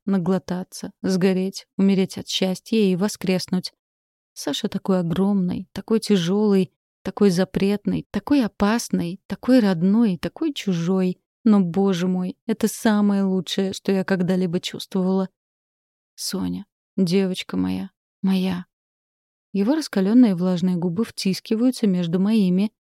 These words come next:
раздвигают медленно и одуряюще трепетно, наполняют грехом, болью, сладким ядом любви и потрясающей энергией жизни. До смерти, малыш.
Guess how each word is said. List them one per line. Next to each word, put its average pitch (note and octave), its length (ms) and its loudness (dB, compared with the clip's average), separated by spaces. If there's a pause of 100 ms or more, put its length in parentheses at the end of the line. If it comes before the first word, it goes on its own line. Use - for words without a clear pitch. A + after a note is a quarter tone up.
(140)
раздвигают F3+ 680 0 (100)
медленно F#3+ 680 2
и A3 100 0
одуряюще F3+ 720 -2
трепетно, F#3 680 -2 (380)
наполняют F#3 760 2
грехом, F#3 680 -2 (340)
болью, F#3+ 560 2 (280)
сладким F#3+ 540 0
ядом F3 360 0
любви E3+ 500 -2
и A#3 120 0
потрясающей G#3 1000 -4
энергией F3+ 640 0
жизни. E3+ 540 -2 (1300)
До G3 140 2
смерти, - 460 -4
малыш. F#3 440 -6